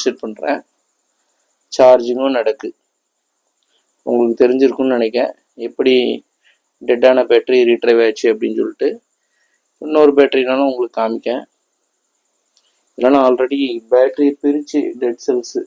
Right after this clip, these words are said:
நம்ம யூஸ் பண்ண முடியாது, ஒரு இன்ஃபர்மேஷனுக்காண்டி உங்களுக்கு சொல்றேன். அதே மாதிரி தான் நெகட்டிவ், பாசிட்டிவ் வைக்கேன். ஜீரோ வோல்ட்ல இருக்கு. ஓகேவா? அதே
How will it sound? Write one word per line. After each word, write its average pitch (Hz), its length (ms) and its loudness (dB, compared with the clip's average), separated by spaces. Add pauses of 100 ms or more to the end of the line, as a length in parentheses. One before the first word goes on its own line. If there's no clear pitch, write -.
(960)
நம்ம 117 260 -4
யூஸ் 156 220 2
பண்ண 151 180 2
முடியாது, 131 340 2 (420)
ஒரு 123 100 -6 (100)
இன்ஃபர்மேஷனுக்காண்டி 123 800 -2
உங்களுக்கு 117 240 -12
சொல்றேன். 113 340 -8 (880)
அதே - 300 2 (100)
மாதிரி 120 240 0
தான் 123 140 -8 (1500)
நெகட்டிவ், 120 400 0 (720)
பாசிட்டிவ் 123 460 -4
வைக்கேன். 127 320 -4 (1300)
ஜீரோ 131 260 2 (100)
வோல்ட்ல 127 440 0
இருக்கு. 127 260 -4 (1800)
ஓகேவா? 120 340 2 (1120)
அதே 117 160 -8